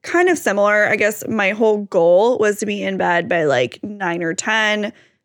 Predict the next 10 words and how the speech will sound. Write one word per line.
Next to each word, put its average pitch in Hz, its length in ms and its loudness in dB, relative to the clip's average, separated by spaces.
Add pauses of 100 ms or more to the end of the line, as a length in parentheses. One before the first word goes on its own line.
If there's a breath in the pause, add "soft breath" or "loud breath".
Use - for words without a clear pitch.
go 196 100 0
to 185 80 -2
bed, 180 380 0
wake 185 280 2
up 180 240 0
around, 175 800 -2 (960)
I 233 160 -2
don't 202 120 0
know, 190 240 -2
my, 254 380 0